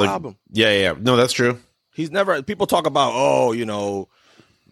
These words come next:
Speaker 2: Big Pun only had one before he died. Lauryn Hill
Speaker 1: Yeah.
Speaker 2: only has one. This guy has none.
Speaker 1: Yeah.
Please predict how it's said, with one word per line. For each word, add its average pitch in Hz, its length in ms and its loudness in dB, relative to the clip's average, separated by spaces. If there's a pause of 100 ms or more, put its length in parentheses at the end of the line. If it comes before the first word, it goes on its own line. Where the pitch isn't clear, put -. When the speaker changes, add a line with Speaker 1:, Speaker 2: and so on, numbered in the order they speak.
(100)
Speaker 2:
Big 127 200 -2
Pun 131 340 0
only 110 220 -2
had 113 180 0
one 107 540 -2
before 104 260 -6
he 110 80 -4
died. 98 500 0
Lauryn 117 280 0
Hill 127 120 0
Speaker 1:
Yeah. 92 120 0
Speaker 2:
only 120 220 -4
has 117 200 0
one. 123 240 -2
This 156 160 -6
guy 170 220 0
has 147 300 -2
none. 151 640 -4 (480)
Speaker 1:
Yeah. 101 260 0